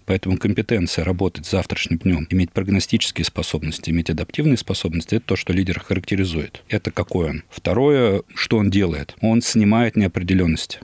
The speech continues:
Будущее в целом — одна большая неопределенность, но он как-то ситуацию будущего начинает ставить в рамки,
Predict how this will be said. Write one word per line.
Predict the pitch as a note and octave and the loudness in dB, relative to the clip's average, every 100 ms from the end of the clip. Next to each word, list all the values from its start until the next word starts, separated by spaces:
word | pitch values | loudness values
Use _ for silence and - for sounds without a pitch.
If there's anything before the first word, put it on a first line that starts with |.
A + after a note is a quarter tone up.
| - | -8
Будущее | G2 G2+ G2 - G2+ | 0 0 2 0 -2
в | |
целом — | - F#3 D3 | 0 2 2
одна | G2 F#2 | 2 0
большая | F2+ - F2 | 0 0 0
неопределенность, | E2+ - E2+ F2 D#2 D2+ - | 0 -2 0 2 2 -2 0
но | A2+ | 0
он | C3+ | 2
как-то | A2 - F#2 - | -2 -2 -4 -4
ситуацию | - - G#2 G2+ - F#2+ | -4 -2 0 0 0 0
будущего | C#3 C#3 - F2 | 2 2 2 2
начинает | F2 - G2 G#2 F#2+ - | 2 2 2 2 -2 -10
ставить | - - A2+ G#2+ | -6 0 0 0
в | - | -2
рамки, | F#2 D2 D2+ - | 0 0 -4 -8